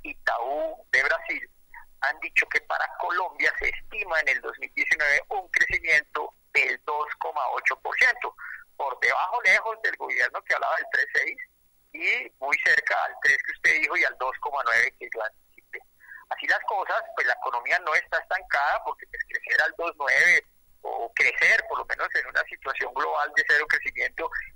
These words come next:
es, eh, un avance, pero un avance absolutamente insuficiente. Insuficiente porque el crecimiento potencial,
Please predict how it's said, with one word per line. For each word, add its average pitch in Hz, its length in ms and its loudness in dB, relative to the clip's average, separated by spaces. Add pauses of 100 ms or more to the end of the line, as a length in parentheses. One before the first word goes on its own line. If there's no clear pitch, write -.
(140)
es, 143 260 4 (320)
eh, 156 80 4
un 170 220 -2
avance, 160 520 0 (380)
pero 160 160 2
un 165 60 -2
avance 196 320 2
absolutamente 208 840 -2
insuficiente. 190 1000 -4 (480)
Insuficiente 160 680 2
porque - 480 0
el - 200 2
crecimiento 151 520 0
potencial, - 600 2